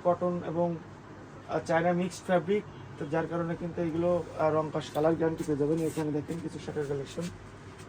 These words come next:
এই শার্টগুলো হচ্ছে সিম্পল চেকের মধ্যে যারা নিতে যাচ্ছেন, যারা সিম্পল চেক পছন্দ করেন,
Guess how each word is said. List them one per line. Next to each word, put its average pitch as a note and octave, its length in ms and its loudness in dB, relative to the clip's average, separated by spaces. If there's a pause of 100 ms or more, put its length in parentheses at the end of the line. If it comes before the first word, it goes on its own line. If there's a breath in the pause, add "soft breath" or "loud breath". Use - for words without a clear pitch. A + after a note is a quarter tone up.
(380)
এই - 60 -4
শার্টগুলো F3 340 8
হচ্ছে G#3 520 6 (380)
সিম্পল F#3 300 4 (100)
চেকের F#3 260 0
মধ্যে E3 260 2
যারা D#3 180 2
নিতে D3+ 260 -4
যাচ্ছেন, E3 400 -4
যারা D#3 240 -2 (180)
সিম্পল D#3+ 300 -2 (100)
চেক E3+ 160 -4 (100)
পছন্দ D3+ 320 -6
করেন, D3+ 240 -4